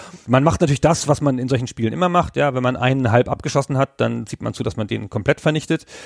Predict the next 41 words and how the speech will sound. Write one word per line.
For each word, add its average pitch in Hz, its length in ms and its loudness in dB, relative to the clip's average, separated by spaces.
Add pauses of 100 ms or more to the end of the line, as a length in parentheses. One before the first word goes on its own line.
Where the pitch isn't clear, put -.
(140)
damit 113 180 -4
er 127 60 2
nicht 110 100 0
irgendwie 117 220 0
repariert 107 440 2
werden 139 220 -2
kann 139 240 0
oder 113 320 2
zum 107 240 -6
Klemmen 139 400 -2
eingesetzt 135 560 -2
werden 131 220 -2
kann 135 240 -4
oder 107 180 -4
zum 98 180 -8
Blocken 127 300 -2
oder 131 240 -2
so. 131 200 -6 (520)
Und 123 320 4
dafür 131 200 4
gibt's - 180 0
hier - 80 2
keine 107 180 2
Hilfestellung. 104 500 -2
Da 110 120 0
musst 113 160 0
du - 20 -8
schon 98 140 -2
selber 110 260 4
aufpassen 107 420 0
oder 110 220 0
dir 104 140 0
diese 110 160 -2
Informationen 107 500 -2
holen, 107 240 2
indem 107 220 -2
du 104 80 -4
mit 98 160 -6
dem 107 80 -4
Joystick 98 360 -4
rüberfährst. - 540 -6